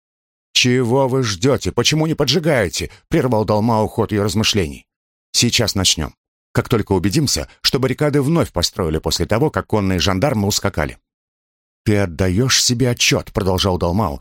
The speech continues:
«что, поджигая пиаристов, мы сожжем часть нашего прошлого, именно тот период, когда мы попали в лапы церкви и сломали наши жизни». Губы Эммы дрогнули, но она промолчала. «Огонь очищает»,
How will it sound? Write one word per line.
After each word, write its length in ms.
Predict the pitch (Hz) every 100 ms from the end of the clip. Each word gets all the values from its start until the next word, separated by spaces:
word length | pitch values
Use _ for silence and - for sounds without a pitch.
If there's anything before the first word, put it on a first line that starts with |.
| -
«что, 180 | - -
поджигая 540 | - 107 123 113 113 101
пиаристов, 560 | 107 143 - - - _ -
мы 80 | 127
сожжем 400 | 127 107 131 139
часть 380 | - 160 151 120
нашего 360 | 131 - 131
прошлого, 520 | 131 175 - 82 73 - - -
именно 360 | 151 151 156
тот 300 | - 170 147
период, 380 | - 135 175 147
когда 260 | 131 123 131
мы 100 | 135
попали 380 | 131 - 143 143
в 80 |
лапы 300 | 113 117 107
церкви 460 | - 110 107 151 165 - -
и 80 |
сломали 440 | 131 151 143 135 160
наши 260 | 156 160
жизни». 380 | 190 170 90 - _ _ _ _ _
Губы 300 | 90 95 95 -
Эммы 260 | 95 98
дрогнули, 540 | 104 143 92 71 64 - _ _
но 140 | 110 110
она 180 | 98 92
промолчала. 600 | 95 92 87 64 58 - _ _ _ _ _ _
«Огонь 540 | 98 95 85 107 113 113
очищает», 760 | - 113 - 127 113 87 -